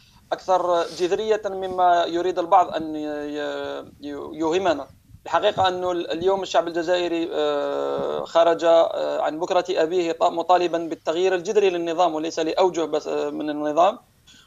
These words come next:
والجالية الجزائرية هنا بكندا هي ما هي إلا امتداد لهذا الشعب وتطالب بنفس الشيء.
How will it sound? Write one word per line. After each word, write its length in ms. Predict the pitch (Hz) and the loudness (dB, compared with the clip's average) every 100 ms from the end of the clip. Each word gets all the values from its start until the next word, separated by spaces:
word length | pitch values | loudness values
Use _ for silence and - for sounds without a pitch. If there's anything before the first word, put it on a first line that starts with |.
| - | 2
والجالية 760 | 202 202 202 190 170 220 220 208 | 6 8 8 6 2 2 4 2
الجزائرية 840 | 175 190 196 196 208 202 180 175 | 2 2 2 2 0 4 4 4
هنا 120 | 180 | 0
بكندا 640 | 165 170 190 180 185 180 - | -4 -2 0 4 6 4 2
هي 200 | 170 185 | 2 4
ما 120 | 190 | 6
هي 260 | 185 185 - | 8 8 6
إلا 140 | 185 | 4
امتداد 420 | 180 190 190 208 180 | 4 4 6 4 4
لهذا 360 | 170 165 160 | 6 6 6
الشعب 680 | 160 156 135 - - 175 208 - _ _ - | 4 4 2 0 6 6 6 -4 _ _ 0
وتطالب 440 | 196 202 220 202 | 2 6 4 4
بنفس 280 | 208 208 - | 2 0 -2
الشيء. 340 | - 202 - | 2 2 2